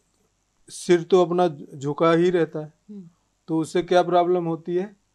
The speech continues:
Speaker 1: ज़्यादातर?
Speaker 2: साइटिका और ऐस-, ये सब
Speaker 1: स्पॉन्डिलाइटिस,
Speaker 2: स्पॉन्डिलाइटिस
Speaker 1: है ना?
Speaker 2: हो जाता है, हाँ।
Speaker 1: तो उसके लिए, अ, आपको कुछ भी नहीं करना, ना अलग से समय निकालना है,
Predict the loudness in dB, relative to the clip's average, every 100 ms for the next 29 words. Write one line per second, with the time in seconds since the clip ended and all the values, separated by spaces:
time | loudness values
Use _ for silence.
0 | -8 -2 0 0 -4 -8 _ _ -16 -14
1 | -12 -16 -14 -14 -12 -14 -18 _ -12 -8
2 | -8 -2 -2 0 0 0 -4 -10 -12 -12
3 | -14 -14 -6 -2 -2 -6 _ -20 -20 -20
4 | _ _ -14 -6 -6 -6 -2 2 4 2
5 | 4 6 6 4 -2 _ _ -8 -6 -8
6 | -6 2 6 6 4 _ _ -2 -2 -2
7 | -6 -6 -4 -4 0 0 0 -2 0 -2
8 | 0 4 4 4 0 -4 -6 -6 -6 -4
9 | -4 -2 -2 -2 -4 -8 -10